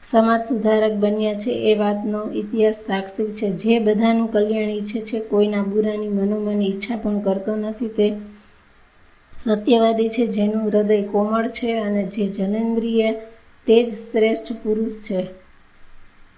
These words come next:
માનવતા સમર્પિત અમીર શ્રેષ્ઠ તત્વની પંક્તિમાં બેસવાનો અધિકારી છે. પારકાને પોતાના બનાવે તે શ્રેષ્ઠ. રામાયણમાં વર્ણ-, વર્ણવ્યા મુજબ ધન, વૈભવ અને ઇન્દ્રિય વિષયો પર ઉત્તમ વ્યક્તિઓ આસક્ત નથી થતા.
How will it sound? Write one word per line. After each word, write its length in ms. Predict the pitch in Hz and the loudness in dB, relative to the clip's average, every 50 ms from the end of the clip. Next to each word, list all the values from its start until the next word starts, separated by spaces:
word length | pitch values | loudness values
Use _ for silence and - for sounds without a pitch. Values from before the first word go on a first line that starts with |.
| - - - - - - - - | -20 -20 -20 -20 -20 -14 -8 -4
માનવતા 640 | 254 202 202 208 214 226 247 254 240 - 254 247 247 | 0 2 2 4 4 4 2 2 2 4 4 4 4
સમર્પિત 680 | 247 - 247 226 233 233 226 226 226 254 240 226 208 | 2 0 0 0 2 0 0 0 -2 -2 -4 -2 -2
અમીર 360 | 190 202 214 226 240 233 269 | -2 0 0 0 0 0 -2
શ્રેષ્ઠ 460 | 262 - - 247 214 214 220 - - | -4 -4 -2 0 0 0 0 -2 -6
તત્વની 680 | 220 208 226 214 214 214 220 208 208 214 214 208 214 214 208 - - - - - - - | -4 0 0 0 0 0 -2 -2 -2 -2 -4 -4 -6 -6 -8 -12 -16 -20 -20 -20 -6 -2
પંક્તિમાં 640 | 240 214 220 220 220 - 262 233 226 226 208 202 | -2 0 0 -2 -2 -2 0 0 2 0 0 2
બેસવાનો 540 | 202 202 208 208 - 220 214 214 214 208 202 | 2 0 0 0 -2 -2 -2 -2 -2 -2 -2
અધિકારી 720 | 202 - 196 196 190 202 214 208 214 220 214 202 196 185 | -2 0 0 0 0 0 0 2 2 2 2 2 0 -2
છે. 260 | 180 - - 196 202 175 - - - - - - | -2 -4 -4 -6 -6 -8 -10 -16 -20 -20 -10 -2
પારકાને 500 | - 202 214 247 233 240 247 254 254 247 | 0 2 2 2 2 2 0 2 0 0
પોતાના 520 | 233 - 226 226 226 247 240 233 233 233 | 0 0 0 0 2 2 0 0 0 0
બનાવે 460 | 226 214 214 214 220 226 220 220 214 220 | 2 2 2 2 2 2 0 0 0 0
તે 140 | 208 202 | 0 -2
શ્રેષ્ઠ. 440 | 196 - 220 226 220 226 - - - | -2 -2 -2 0 0 0 -2 -2 -2
રામાયણમાં 760 | 208 190 202 196 202 208 220 226 226 233 226 226 226 226 220 | -2 0 0 0 0 2 2 0 0 0 0 0 0 0 2
વર્ણ-, 440 | 202 202 202 214 220 214 220 220 220 214 - - - - - - - - - - - | 2 2 2 2 2 0 0 -2 -4 -6 -10 -14 -20 -20 -20 -20 -20 -20 -18 -6 0
વર્ણવ્યા 580 | 233 214 208 226 226 226 226 226 226 226 226 220 | 2 2 4 4 4 2 2 2 4 4 2 2
મુજબ 360 | 214 214 220 208 - 240 226 | 0 0 0 2 2 2 2
ધન, 380 | 208 180 - 214 208 214 233 240 | 2 0 0 2 4 4 4 4
વૈભવ 320 | 226 226 226 226 226 233 | 4 4 4 4 2 2
અને 380 | 233 233 226 220 220 214 220 214 | 0 0 2 0 0 0 0 0
ઇન્દ્રિય 520 | 208 208 214 214 220 226 233 226 220 214 | 0 0 0 2 2 2 4 4 4 4
વિષયો 560 | 196 202 208 208 - - 220 220 214 214 208 | 2 0 -2 -4 -4 -2 2 2 2 2 2
પર 300 | 208 208 202 208 208 202 | 0 0 0 0 0 0
ઉત્તમ 480 | - - 196 208 - - - 240 240 233 | -2 -4 -6 -6 -4 -2 0 0 2 2
વ્યક્તિઓ 520 | 214 208 202 208 208 208 - 240 226 226 | 2 2 2 0 -2 -6 -6 -4 -2 -2
આસક્ત 580 | 214 - 190 202 - - 226 214 214 - - 214 | 0 0 -2 -2 -2 -2 -4 -6 -6 -4 -4 -2
નથી 380 | 208 208 208 208 208 - 254 | -2 0 0 -2 -2 -4 -4
થતા. 360 | 220 - 233 208 208 - 202 | -6 -4 -6 -8 -6 -6 -8